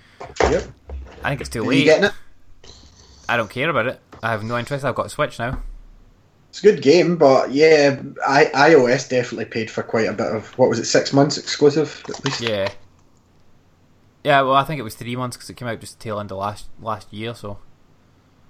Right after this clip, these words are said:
Speaker 1: No, it came out, it came out well before Christmas.
Speaker 2: Was it? Okay. But, but
Speaker 1: Should
Speaker 2: yeah,
Speaker 1: have
Speaker 2: like, ho-,
Speaker 1: November.
Speaker 2: however, however long it was, like, they, they had a few months exclusivity and, like, everyone's already talked about it and it's kinda,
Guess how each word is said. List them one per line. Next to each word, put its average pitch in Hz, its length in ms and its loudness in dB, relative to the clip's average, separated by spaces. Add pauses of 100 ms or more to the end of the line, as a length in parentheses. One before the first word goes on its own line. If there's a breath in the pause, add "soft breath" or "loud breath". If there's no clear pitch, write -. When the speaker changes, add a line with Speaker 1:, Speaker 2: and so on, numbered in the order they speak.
(480)
Speaker 1:
No, 339 200 8
it 233 100 4
came 262 140 4
out, 302 140 6 (200)
it 180 100 -8
came 226 120 2
out 269 180 4
well 143 160 8
before 135 300 0
Christmas. 135 520 -4 (680)
Speaker 2:
Was 170 100 -12
it? 233 100 -8
Okay. - 220 -10 (600 loud breath)
But, 120 260 0 (100)
but - 100 -10
Speaker 1:
Should 139 100 4
Speaker 2:
yeah, 131 80 6
Speaker 1:
have 120 80 6
Speaker 2:
like, 117 100 0
ho-, 143 80 0
Speaker 1:
November. 143 400 2
Speaker 2:
however, 127 360 2
however 135 340 2
long 107 240 -2
it - 40 -8
was, 104 300 -2
like, 104 260 -8
they, 117 180 -6
they 117 140 -6
had 113 120 0
a 107 40 -6
few 117 200 -6
months 110 180 -6
exclusivity 107 680 -8
and, 104 380 -12
like, 113 200 -10
everyone's 123 300 -4
already 117 220 -2
talked 110 280 -4
about 113 220 -2
it 104 100 -4
and 104 80 -8
it's 95 140 -12
kinda, 107 380 -8